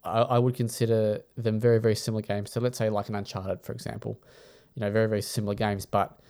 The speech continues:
the core gameplay is just different. So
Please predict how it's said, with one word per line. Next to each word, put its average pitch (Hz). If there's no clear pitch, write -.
the -
core 113
gameplay 101
is 98
just -
different. -
So 92